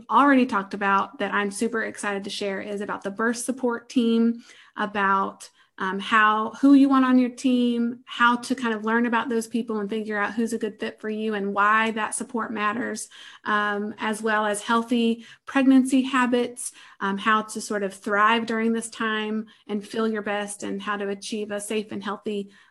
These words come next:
pregnancy and postpartum. Um, and then one of the other ones I'm super excited about is a series on postpartum essentials, um, where we talk about non-monetary essentials, as well as, uh, people who you want as part of your postpartum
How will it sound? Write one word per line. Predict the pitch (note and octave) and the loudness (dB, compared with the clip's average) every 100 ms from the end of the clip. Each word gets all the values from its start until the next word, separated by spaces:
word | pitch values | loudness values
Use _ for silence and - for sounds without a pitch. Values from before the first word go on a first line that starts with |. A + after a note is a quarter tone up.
| _ | _
pregnancy | - C4 B3 A3+ - A#3 G3+ | -4 0 2 0 -2 -4 -4
and | G3 | -8
postpartum. | - A#3 - A3 G#3+ G#3+ G#3 G#3 - - - | -6 -6 -4 -4 -2 -4 -6 -8 -14 -20 -8
Um, | G#3 G#3 G3+ | -2 -2 -2
and | A3 A3 | -2 0
then | A3 G#3+ | 0 -4
one | G#3+ A3 | -4 -4
of | G#3 | -4
the | G#3 | -6
other | G#3+ A3 | -6 -6
ones | G#3+ G#3+ | -6 -6
I'm | G3+ | -6
super | G3+ A3+ A3 | -6 -8 -10
excited | - G#3 G#3 | -8 -6 -6
about | G#3 G3+ G#3+ | -4 -6 -6
is | G3+ | -10
a | |
series | G3 A#3 C4+ A3+ A3 | -6 -4 -2 -2 -4
on | G#3 G#3 | -6 -6
postpartum | G3 A#3 A3+ - G#3+ G#3+ G#3 G#3 - - - | -4 -6 -6 -6 -4 -4 -6 -8 -14 -20 -10
essentials, | G3 - B3 B3 A#3+ A3+ A3 - _ _ - | -8 0 0 0 -2 -4 -6 -10 _ _ -10
um, | G3 G3 G#3 | -6 -6 -6
where | G#3+ G3+ | -4 -4
we | G#3 | -4
talk | G#3+ G#3 G3+ | -8 -10 -10
about | G3 F#3+ G3 A3 | -8 -6 -8 -6
non-monetary | A#3 B3 B3 A#3+ A#3 A#3 B3+ A#3 A#3 A#3 - A#3 A3+ A3+ A3+ A3 _ _ _ - | 0 2 2 2 0 -2 0 2 0 -2 -4 -4 -2 -2 -2 -6 _ _ _ -10
essentials, | A#3 - A#3 - A3+ A3 G#3 | -4 0 0 0 -2 -2 -6
as | G#3 G3+ | -8 -6
well | G#3+ G3+ | -4 -4
as, | F#3+ F#3+ - - _ - | -4 -8 -14 -20 _ -14
uh, | E3 E3+ | -12 -8
people | - - C4+ B3+ A#3 | 2 2 6 4 4
who | A#3+ | 2
you | A#3+ | 0
want | A3+ A3+ | 0 -2
as | A3 | -4
part | - G#3+ | -8 -6
of | G#3+ | -4
your | G#3+ G#3 | -4 -6
postpartum | G#3 G#3+ - G#3+ G#3 G#3+ G#3+ | -8 -10 -8 -8 -6 -8 -8